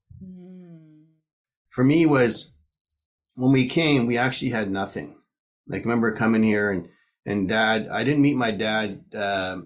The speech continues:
Speaker 2: when I was eight years old. He came to see me at school in grade, uh, two. I was getting the strap under this oak tree,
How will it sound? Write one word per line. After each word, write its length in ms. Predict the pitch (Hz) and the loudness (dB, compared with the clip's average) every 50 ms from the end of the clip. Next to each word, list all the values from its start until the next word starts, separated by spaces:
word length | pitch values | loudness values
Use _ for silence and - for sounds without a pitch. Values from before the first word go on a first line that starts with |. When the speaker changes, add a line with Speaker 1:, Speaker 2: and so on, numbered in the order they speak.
| _ _ _ _ _ _ _ _ | _ _ _ _ _ _ _ _
Speaker 2:
when 140 | - 113 107 | -8 -4 -2
I 60 | 104 | -2
was 120 | 98 92 104 | -2 0 0
eight 140 | 113 117 113 | 0 0 0
years 260 | 110 113 104 90 104 | -2 -2 -2 -2 0
old. 320 | 110 113 107 98 98 92 | 0 0 0 0 -2 -4
He 120 | - 107 98 | -6 -10 -6
came 200 | - 117 113 110 | -4 -2 0 0
to 80 | 104 | -2
see 240 | 101 - - 120 117 | -2 -2 -4 -2 -2
me 160 | 113 113 107 | 0 0 -2
at 140 | 101 92 - | -2 -4 -6
school 560 | - - - 160 151 127 98 95 95 95 - - | -10 -6 -4 -2 0 0 0 -2 -4 -6 -8 -8
in 160 | 107 104 92 | -8 -6 -4
grade, 400 | 104 107 104 104 104 98 90 104 | -2 -2 -2 -2 -4 -6 -6 -4
uh, 300 | 104 101 101 98 95 90 - _ _ _ - | -2 -2 -2 -4 -6 -8 -12 _ _ _ -4
two. 380 | - 196 151 117 113 - - _ _ _ _ _ - | -2 -2 0 0 -2 -6 -12 _ _ _ _ _ -8
I 60 | - | -6
was 140 | 117 120 113 | -4 -4 -2
getting 180 | 117 139 135 127 | -2 -2 -2 -2
the 80 | 120 | -4
strap 460 | 120 - - - 131 127 131 131 - 127 | -4 -6 -4 -2 0 2 2 0 0 -2
under 180 | 113 107 107 | -2 -2 -2
this 220 | 101 104 107 - - | -4 -6 -8 -8 -6
oak 260 | 113 117 120 123 - | -4 -4 -4 -4 -6
tree, 360 | - - 101 - - - _ | -8 -8 -8 -8 -8 -12 _